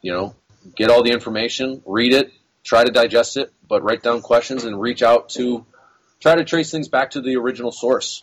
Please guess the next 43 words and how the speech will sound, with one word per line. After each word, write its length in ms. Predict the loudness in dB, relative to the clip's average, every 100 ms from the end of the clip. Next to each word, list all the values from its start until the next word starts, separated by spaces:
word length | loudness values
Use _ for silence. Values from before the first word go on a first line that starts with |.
| -12
Uh, 240 | -6 -4 -4
I 100 | -4
think 200 | -4 -4
that's 180 | -2
something 320 | -4 -6 -4 0
that 260 | 0 0
we 140 | -4 -2
don't 240 | -2 -4
necessarily 500 | -6 -6 0 4 4
do. 300 | 4 2 0
Try 160 | 2 2
to 60 | 2
find 220 | -2 -4
the 40 |
context 640 | -4 -4 0 0 0 -8 _ _ _ _ _
and 80 | -6
the 60 | -2
originality 600 | -2 0 2 2 4 2
of 100 | 2
ideas 460 | 2 2 0 -2 -2
in 80 |
books. 320 | 2 2 2 -8
Don't 180 | -10
just 160 | -10 -6
try 200 | -2 -2
to 80 | -4 _
take 280 | -6 -6 -4
a 40 |
Verkhoshansky 640 | -2 -2 -2 -6 -6 -6 -2
book 200 | -2 0
and 80 | 0
be 80 |
like, 120 | 0 0
"Okay, 240 | 4 4
I 40 |
got 240 | 4 2 -2
this," 180 | -8 -10
because 300 | -10 -8 -6
I 40 |
guarantee 420 | -6 -6 -4 -2
you 120 | 0
don't. 280 | 2 2 0 _ _ _ _ _ _
Um, 580 | -2 2 4 2 0 -8